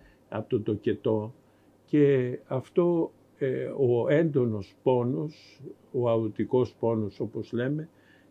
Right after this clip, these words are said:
ε, μας, πρέπει να μας οδηγήσει να σ-, να, να πάμε τον ασθενή μας, η οικογένειά του όταν δει έναν δικό τους άνθρωπο να πονάει πολύ στο προκάρδιο,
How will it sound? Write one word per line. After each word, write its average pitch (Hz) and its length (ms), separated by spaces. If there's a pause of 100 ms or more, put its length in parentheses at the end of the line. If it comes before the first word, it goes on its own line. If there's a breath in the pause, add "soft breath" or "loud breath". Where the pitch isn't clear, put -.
ε, 113 360 (100)
μας, 117 320 (100)
πρέπει 156 720
να 127 140
μας 117 260
οδηγήσει 143 800 (320 soft breath)
να 110 140
σ-, - 260
να, 110 420 (680)
να 120 300 (120)
πάμε 156 340
τον 113 260
ασθενή 107 460
μας, 131 420 (260 soft breath)
η 139 240
οικογένειά 123 840
του 123 100
όταν 117 340
δει 127 140
έναν 104 540
δικό 120 380
τους - 260
άνθρωπο 113 540
να 98 160
πονάει 117 500
πολύ 104 360
στο - 180
προκάρδιο, 123 720